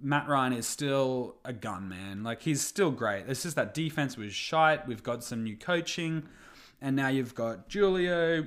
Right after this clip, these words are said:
Ridley, and, and Kyle Pitts to throw to. Uh, Hayden Hurst is there. They didn't really, they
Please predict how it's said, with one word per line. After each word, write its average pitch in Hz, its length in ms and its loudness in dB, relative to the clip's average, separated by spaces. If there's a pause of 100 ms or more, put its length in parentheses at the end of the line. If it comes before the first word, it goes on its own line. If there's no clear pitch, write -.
(100)
Ridley, 147 800 2 (140)
and, 123 360 -2
and 117 200 -4
Kyle 113 240 0
Pitts - 300 -8
to 98 80 -10
throw 127 260 0
to. 127 440 0 (460)
Uh, 123 360 0 (100)
Hayden 135 300 0
Hurst 190 680 2
is 117 200 -6
there. 127 520 4 (180)
They 95 140 -14
didn't 135 280 -2
really, 127 300 -2
they 104 220 -10